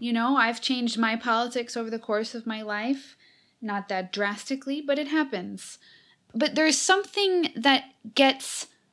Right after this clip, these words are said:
so simple for liberals who make this argument that communism and fascism are two sides of the s-, same coin that I find so intellectually dishonest that it's almost like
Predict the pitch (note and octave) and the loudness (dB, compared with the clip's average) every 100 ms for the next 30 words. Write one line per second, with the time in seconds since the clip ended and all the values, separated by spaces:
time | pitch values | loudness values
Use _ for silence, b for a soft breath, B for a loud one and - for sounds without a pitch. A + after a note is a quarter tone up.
0 | _ - - D#4+ F#4 F4+ - - D4+ C#4+ | _ -8 2 6 6 4 0 2 2 2
1 | B3+ A#3 - A#3+ A#3 A#3 A#3+ A3+ A3 B3 | 0 0 -2 0 2 0 2 0 0 0
2 | A3 A3 - G#3 - G#3+ G3+ G3+ G3+ - | 0 -2 -6 -6 -4 -2 -4 -6 -8 -8
3 | - G#3+ - A#3+ A#3+ C4 B3+ A#3+ A#3+ A3+ | -6 -6 -8 -8 -4 -2 -2 -6 -6 -4
4 | A3+ A3 G#3+ G3+ A3 G#3+ G#3 G#3 G#3 A#3 | -4 -6 -8 -8 -8 -10 -8 -10 -8 -8
5 | A3 A3 G#3 G#3 G3+ G3+ - _ - - | -6 -4 -4 -4 -8 -12 -12 _ -16 -8
6 | G#3+ G#3 - G#3 G3+ G3 F#3+ B B B | -6 -8 -8 -8 -6 -6 -8 B B B
7 | B - A#3 A3+ - B3 C#4+ C#4 D4+ C4+ | B 0 2 2 0 0 0 0 0 2
8 | B3 - - C#4+ D4+ F#4+ F4+ C4 C#4 D#4+ | 0 -2 0 4 4 4 2 4 6 6
9 | B3 A#3+ - - C4+ B3 A#3 A3 G#3 G#3 | 6 2 2 -4 -4 -2 -2 -2 -4 -4
10 | G3+ G#3 F#3+ - - - B B B B | -2 -2 -2 -6 -14 -16 B B B B
11 | B B B3 A#3+ - C4 - C#4+ F4+ F4+ | B B 4 6 6 2 4 6 8 8
12 | D4 C4+ - A3 G3+ A3+ - | 6 6 2 2 2 0 -6